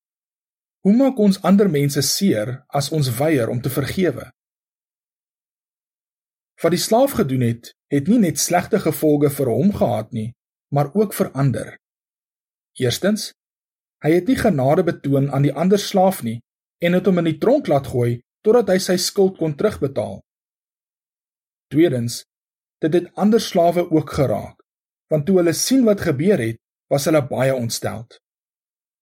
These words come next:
Net so word ander ook geraak deur wat ons doen.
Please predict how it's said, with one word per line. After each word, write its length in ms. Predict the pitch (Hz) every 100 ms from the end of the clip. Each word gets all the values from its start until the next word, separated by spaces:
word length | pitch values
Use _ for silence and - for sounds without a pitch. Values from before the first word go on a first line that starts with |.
| _ _ -
Net 240 | 123 -
so 240 | - 147 185 151
word 260 | 139 131 -
ander 300 | 185 196 185
ook 220 | 220 -
geraak 340 | 208 139 135 123
deur 160 | 156 135
wat 160 | 151 -
ons 320 | 185 214 -
doen. 240 | 104 135